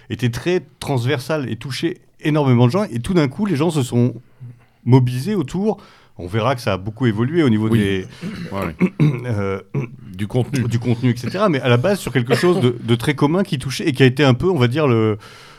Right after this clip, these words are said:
Speaker 1: euh, l'étincelle, quoi, le, la goutte qui fait déborder le vase, où on peut,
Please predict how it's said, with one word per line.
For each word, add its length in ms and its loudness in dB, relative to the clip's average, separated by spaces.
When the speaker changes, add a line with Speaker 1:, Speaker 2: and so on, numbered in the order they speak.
Speaker 1:
euh, 220 -2
l'étincelle, 560 2
quoi, 160 -2
le, 600 0
la 120 2
goutte 260 -2
qui 100 -4
fait 120 4
déborder 380 4
le 100 2
vase, 280 6
où 240 0
on 120 4
peut, 180 6